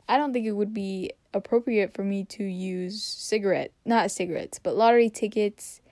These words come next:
and cigarettes and whatever else you can get at eighteen, and put them as, like, um,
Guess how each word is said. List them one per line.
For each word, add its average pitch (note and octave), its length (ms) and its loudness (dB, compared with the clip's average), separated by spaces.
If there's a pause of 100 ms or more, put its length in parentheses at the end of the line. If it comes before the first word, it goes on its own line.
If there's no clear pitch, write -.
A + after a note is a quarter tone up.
(580)
and F#3 720 -4 (400)
cigarettes G#3 840 0
and G3 200 -4
whatever G3 280 0
else G3+ 240 2
you - 60 -20
can F#3+ 140 -4
get F#3 160 -2
at E3+ 120 -2
eighteen, F3+ 600 -6 (960)
and G#3+ 520 -4
put - 220 2
them A#3 200 8
as, A3 140 2
like, G#3+ 500 2
um, G3+ 600 -4